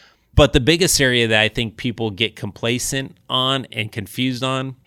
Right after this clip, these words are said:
is that they, they see that Part A covers nursing facilities, and they go, "Oh, long-term care. Medicare covers long-term care. I don't need long-term care coverage."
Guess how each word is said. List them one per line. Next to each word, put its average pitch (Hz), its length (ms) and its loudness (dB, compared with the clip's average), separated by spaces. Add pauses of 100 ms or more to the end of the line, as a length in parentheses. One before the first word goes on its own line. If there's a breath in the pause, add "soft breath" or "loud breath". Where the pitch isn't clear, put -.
(120)
is 120 140 -4
that 127 180 2
they, 117 520 0
they 117 180 2
see 160 220 -2
that 127 200 -4
Part 127 240 2
A 123 220 2
covers 117 420 -2
nursing 110 380 -4
facilities, 139 800 -6 (440)
and 120 220 2
they 117 80 2
go, 117 300 2
"Oh, - 420 2 (260)
long-term 120 580 2
care. 285 440 0 (600)
Medicare 139 480 0
covers 143 500 0 (140)
long-term 135 480 -2
care. 254 220 0
I 131 80 2
don't 175 200 0
need 220 440 0 (380)
long-term 113 500 2
care 104 200 -2
coverage." - 520 -10